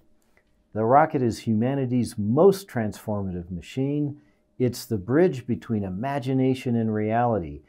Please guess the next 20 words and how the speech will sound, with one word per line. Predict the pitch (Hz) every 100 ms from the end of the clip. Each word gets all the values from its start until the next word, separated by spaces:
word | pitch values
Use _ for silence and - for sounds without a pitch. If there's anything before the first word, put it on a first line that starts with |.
| _ _
between | - 107 - 135 120 92
this | 156 160 -
world | 120 110 104 95 -
and | 113 107 - -
every | 139 139 147 147 -
other | 123 117 113
frontier | 107 - 110 104 - 107 98
beyond | 92 92 92 90 71
it. | 58 - _ _ _ _ _ _ _
From | 113 151
the | 107
first | - - 208 190 - -
experiments | 127 - - - 175 151 143 135 -
in | 95 -
ancient | 147 147 - 131
China | - 127 127 127 123 123 _ _ _
to | - 123
the | 120
V | 95 156 185
twos, | - - 165 135 127 135 -